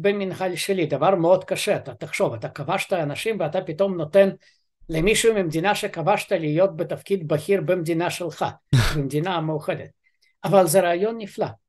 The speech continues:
Speaker 1: כי, כי מהרגע זה הוא לא מרגיש שאתה כבשת אותו. מהרעיון, מהרגע הזה זה לא כיבוש, אלא זה איחוד. איחוד שהיה כרוך בהרבה מאוד שפיכות דמים,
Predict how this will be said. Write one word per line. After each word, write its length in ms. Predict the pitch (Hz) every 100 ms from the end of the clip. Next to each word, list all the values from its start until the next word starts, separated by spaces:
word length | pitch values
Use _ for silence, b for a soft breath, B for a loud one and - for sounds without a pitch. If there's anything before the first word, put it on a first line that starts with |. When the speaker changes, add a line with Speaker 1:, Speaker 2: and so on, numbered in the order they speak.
| _ _ _ _ _
Speaker 1:
כי, 240 | 180 185
כי 120 | - 175
מהרגע 440 | 160 156 208 220
זה 200 | 175 226 -
הוא 140 | 175
לא 80 | 175
מרגיש 340 | 202 160 180
שאתה 260 | 190 151 156
כבשת 480 | 165 151 165 - -
אותו. 320 | 82 - - _ _ _ _ _ _ _ _ _ _
מהרעיון, 640 | 180 165 147 165 226 240 180
מהרגע 400 | 170 165 226 226
הזה 200 | 220 220
זה 140 | 165
לא 120 | 165 208
כיבוש, 640 | 226 156 156 208 - - _ _ _ _ -
אלא 140 | 170
זה 120 | 151
איחוד. 520 | 190 196 - 190 135 107 _ _ _ _ _ _ _ _ _
איחוד 320 | - 156 302 302
שהיה 320 | - 202 214
כרוך 340 | 214 196 202
בהרבה 360 | 190 175 147 190
מאוד 220 | 202 196
שפיכות 400 | - 165 - 175
דמים, 320 | 170 139 127